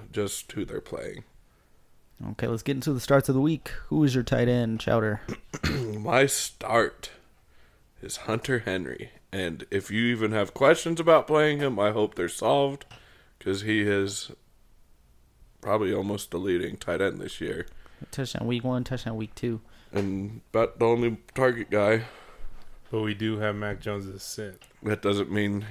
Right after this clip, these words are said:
Speaker 1: your tight end can't be a start, though.
Speaker 2: Yeah.
Speaker 3: Well, good thing, 'cause I have Jake Ferguson.
Speaker 2: <laughs>
Speaker 3: And we
Speaker 2: Yeah.
Speaker 3: just said
Speaker 2: Our
Speaker 3: to
Speaker 2: two,
Speaker 3: sit
Speaker 2: two quarterbacks that are sits are two
Speaker 3: <laughs>
Speaker 2: tight ends.
Speaker 3: But I
Speaker 2: Yeah.
Speaker 3: also like Zach Ertz, but
Speaker 2: Yeah.
Speaker 3: you're definitely not starting Dobbs, so.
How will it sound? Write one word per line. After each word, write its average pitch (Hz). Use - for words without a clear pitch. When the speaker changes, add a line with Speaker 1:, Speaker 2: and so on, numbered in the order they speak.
Speaker 1:
your 101
tight 95
end 104
can't -
be 95
a 92
start, -
though. -
Speaker 2:
Yeah. -
Speaker 3:
Well, 104
good 110
thing, 123
'cause 107
I 113
have 113
Jake 123
Ferguson. 123
Speaker 2:
<laughs> -
Speaker 3:
And 104
we 151
Speaker 2:
Yeah. 104
Speaker 3:
just -
said 120
Speaker 2:
Our 135
Speaker 3:
to 113
Speaker 2:
two, 147
Speaker 3:
sit 143
Speaker 2:
two 175
quarterbacks 135
that 120
are 117
sits 143
are 120
two 135
Speaker 3:
<laughs> -
Speaker 2:
tight 135
ends. 131
Speaker 3:
But 131
I 120
Speaker 2:
Yeah. 117
Speaker 3:
also 135
like 123
Zach 107
Ertz, 117
but 85
Speaker 2:
Yeah. -
Speaker 3:
you're -
definitely 98
not 98
starting 104
Dobbs, 113
so. -